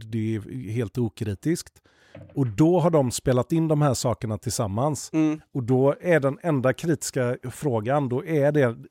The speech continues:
Speaker 1: i deras samtal.
Speaker 2: Ja, just det, just
Speaker 1: Så här,
Speaker 2: det, just det.
Speaker 1: eh, men skulle man inte kunna säga, för det de också gör, det, det kommer, vi ska se, eh, jag tror det kommer här, vi kan lyssna lite till.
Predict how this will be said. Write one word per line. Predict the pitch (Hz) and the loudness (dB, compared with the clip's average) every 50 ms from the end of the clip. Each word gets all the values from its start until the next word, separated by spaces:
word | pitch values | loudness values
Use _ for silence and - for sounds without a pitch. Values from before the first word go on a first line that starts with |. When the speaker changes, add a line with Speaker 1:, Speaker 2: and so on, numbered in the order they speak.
| - - - | -20 -16 -12
Speaker 1:
i | 95 143 156 139 | -8 -4 -4 -2
deras | 117 120 127 123 117 113 - | 0 0 0 0 0 -2 -2
samtal. | - 143 123 113 101 - - 131 147 151 127 151 | -2 -2 -2 -2 -2 -2 0 2 4 4 4 2
Speaker 2:
Ja, | 151 156 | 2 0
just | 165 165 - - | 0 -2 -4 -6
det, | 131 127 | -4 -4
just | 151 160 - | -2 0 2
Speaker 1:
Så | 170 | 2
här, | 147 127 120 117 | 4 2 2 0
Speaker 2:
det, | 123 123 127 123 | 0 0 0 0
just | 117 - | 0 -2
det. | 233 | -2
Speaker 1:
eh, | - - - | -4 -4 -2
men | 165 170 180 | 2 2 2
skulle | 160 - - 196 180 175 | 4 4 2 2 2 4
man | 170 170 175 | 2 2 2
inte | 175 - - 151 123 | 2 2 0 -2 -2
kunna | - 170 190 202 | 0 0 0 0
säga, | 160 175 139 - - - _ | 0 0 -4 -6 -8 -20 _
för | - - 170 | -4 -2 2
det | 147 180 175 | 4 4 4
de | 165 180 202 262 | 4 0 -2 -2
också | 220 - - - - 220 233 | -6 -6 -4 -2 0 2 4
gör, | 175 123 110 101 - - - | 4 4 4 2 -2 -10 -8
det, | 147 139 147 147 147 147 156 - 147 | -2 0 2 2 2 2 0 -2 -6
det | 147 147 147 | -4 -4 -2
kommer, | - 165 165 135 123 123 127 | 0 2 2 4 2 2 0
vi | 139 156 156 | 0 -2 -2
ska | - - 180 | -2 -2 -2
se, | - 180 | 0 0
eh, | 143 110 127 151 156 143 135 | 0 -2 -2 -4 -4 -2 0
jag | 131 131 131 131 135 147 - _ | 0 0 0 0 -2 -2 -4 _
tror | - - 190 185 180 170 165 | -8 -4 -2 -2 -2 -2 0
det | 135 123 110 | -2 -2 -2
kommer | - 120 110 104 107 107 | -2 -2 -2 -2 -2 0
här, | 101 131 135 104 | 0 0 0 0
vi | 95 107 110 | -2 -4 -4
kan | - 127 127 | -4 -4 -4
lyssna | 123 117 - - 117 | -6 -6 -6 -6 -6
lite | 117 113 - - _ | -6 -6 -6 -8 _
till. | - 117 110 101 | -8 -6 -6 -6